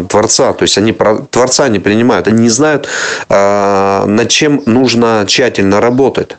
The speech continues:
над какими ошибками нужно тщательно работать. Иудаизму над чем нужно работать. Мессианский иудаизм. Иудаизм. Пойдите, откройте Тару и найдите там слово «иудаизм».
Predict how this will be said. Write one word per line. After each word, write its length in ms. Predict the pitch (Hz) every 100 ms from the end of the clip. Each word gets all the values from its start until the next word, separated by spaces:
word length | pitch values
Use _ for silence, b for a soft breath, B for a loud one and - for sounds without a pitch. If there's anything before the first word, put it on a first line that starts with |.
| _
над 200 | - 104
какими 380 | 95 113 135 113
ошибками 500 | 98 - 123 101 92
нужно 300 | 90 90 92
тщательно 480 | - 107 92 90 92
работать. 540 | 98 107 95 - - - B B B B B B B B B
Иудаизму 800 | 120 117 107 107 165 180 107 95
над 160 | 90
чем 260 | 85 101 85
нужно 340 | 82 85 82
работать. 600 | 82 82 82 - - - - _ _ _ _ _ _ _ _ _ _ _ _ _ _ _ _ _ _ _
Мессианский 840 | 110 110 - 113 160 160 - 135 147
иудаизм. 920 | 127 135 143 123 135 131 143 - 87 -
Иудаизм. 1000 | 131 143 135 131 123 123 127 101 92 90
Пойдите, 500 | 110 123 147 120 104
откройте 680 | - 123 123 - 107 98 92
Тару 420 | 101 107 156 156
и 100 | 101
найдите 400 | 101 101 127 117
там 180 | - 90
слово 400 | 113 110 92 90
«иудаизм». 600 | 92 101 95 78 -